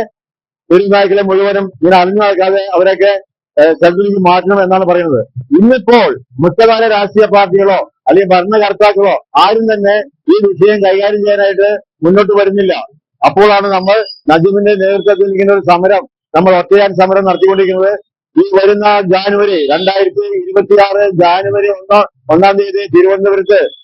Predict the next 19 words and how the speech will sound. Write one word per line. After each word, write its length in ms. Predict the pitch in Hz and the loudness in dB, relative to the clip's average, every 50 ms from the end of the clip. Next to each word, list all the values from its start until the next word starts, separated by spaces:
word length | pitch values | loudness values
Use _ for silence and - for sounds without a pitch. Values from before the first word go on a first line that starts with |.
| _ _ _ _ - | _ _ _ _ -2
സെക്രട്ടേറിയറ്റിന് 520 | 175 175 165 202 185 196 202 196 185 196 196 | 0 0 2 2 2 2 0 0 -2 -2 -2
മുമ്പിൽ 280 | 196 190 190 208 220 214 196 - _ _ - 339 | -2 -2 -2 -4 -4 -6 -8 -12 _ _ -10 -4
ഈ 140 | 330 294 - 196 | -2 0 2 2
ദ-, 240 | 202 180 190 190 190 175 | 2 2 0 -2 -2 -2
ഈ 60 | 175 185 | -2 0
സമരം 360 | 170 196 185 185 190 196 196 170 | 0 0 0 0 0 0 0 0
ചെല്ലുകയാണ്. 560 | 190 190 190 196 196 202 196 196 196 208 214 208 196 _ - | 0 0 0 0 0 0 -2 -2 -2 -2 -4 -4 -6 _ -2
അവിടെ 220 | 147 160 185 202 202 | -2 0 2 0 0
വെച്ച് 300 | 202 190 196 220 214 196 151 123 - _ _ _ - | -2 0 0 2 2 2 2 -2 -6 _ _ _ -2
ബഹുമാനപ്പെട്ട 500 | 139 160 180 190 196 190 190 196 202 185 208 202 196 | 0 2 2 2 0 0 -2 -2 -2 0 0 0 0
മുഖ്യമന്ത്രിക്ക്, 640 | 190 190 - 185 196 196 196 190 202 196 196 208 175 147 - - _ - 208 208 208 - _ _ _ _ _ _ - | -2 -2 -2 0 0 0 0 0 0 0 0 -2 -2 -4 -6 -12 _ -14 -14 -14 -14 -16 _ _ _ _ _ _ 0
ബഹുമാനപ്പെട്ട 500 | 143 170 190 190 190 196 196 196 185 202 196 | 2 2 2 2 0 0 -2 0 -2 -2 -2
മുഖ്യമന്ത്രിക്ക് 600 | 196 190 151 190 202 208 196 196 202 185 190 202 202 196 | -2 -2 -2 -2 -2 -2 -2 -2 -2 -2 -2 -2 -2 -2
നമ്മൾ 180 | 190 190 196 | -2 -2 -2
നിവേദനം 460 | 190 185 180 180 196 202 208 202 196 | -2 -2 0 0 0 0 0 -2 -2
നൽകുന്നു. 360 | 196 190 190 190 196 202 214 214 202 - _ _ _ - | -2 -2 0 0 -2 -2 -2 -2 -4 -6 _ _ _ -2
ആ 80 | 143 165 | 0 2
നിവേദനത്തിൽ 540 | 196 190 185 190 196 208 208 202 196 202 208 175 | 2 2 0 0 0 0 -2 -2 -4 -4 -2 0
പറയുന്നത് 440 | 185 190 202 202 202 202 208 220 | 0 2 2 0 0 0 -2 -2